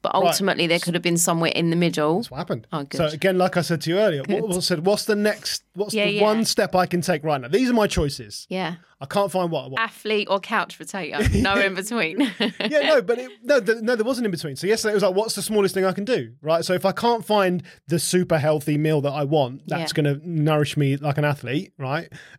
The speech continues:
Speaker 2: Um,
Speaker 1: What's
Speaker 2: because
Speaker 1: the closest
Speaker 2: what's
Speaker 1: thing
Speaker 2: the closest
Speaker 1: to that?
Speaker 2: thing to
Speaker 1: Yeah.
Speaker 2: that? And that's okay, right?
Speaker 1: That is
Speaker 2: So, so it was a
Speaker 1: okay.
Speaker 2: baguette from, from, from Pret,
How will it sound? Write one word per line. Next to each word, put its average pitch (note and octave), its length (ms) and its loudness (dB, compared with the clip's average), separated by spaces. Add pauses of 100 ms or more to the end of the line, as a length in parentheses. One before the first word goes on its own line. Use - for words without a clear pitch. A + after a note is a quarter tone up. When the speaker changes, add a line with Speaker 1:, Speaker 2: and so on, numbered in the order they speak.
Speaker 2:
Um, E3 600 4
Speaker 1:
What's G3 140 0
Speaker 2:
because - 180 0
Speaker 1:
the F3+ 80 2 (120)
closest F#3+ 480 0
Speaker 2:
what's A3+ 100 0
Speaker 1:
thing F3+ 80 0
Speaker 2:
the - 60 2
closest G#3+ 280 2
Speaker 1:
to G#3+ 60 0
that? D#3+ 160 0
Speaker 2:
thing A3+ 200 2
to C4 140 0
Speaker 1:
Yeah. A#3 140 2
Speaker 2:
that? F3+ 280 -2 (340)
And A3 140 2
that's A3 220 -4
okay, A3+ 560 0
right? E3+ 240 -2
Speaker 1:
That - 40 0
is C4+ 120 4
Speaker 2:
So, B3+ 220 4
so G3+ 180 0
it F3+ 140 2
was G3 120 2
a G#3 60 2
Speaker 1:
okay. G3 120 0
Speaker 2:
baguette G#3 260 0
from, F3+ 420 -2
from, F3 320 0
from E3+ 200 -2
Pret, C#3 380 0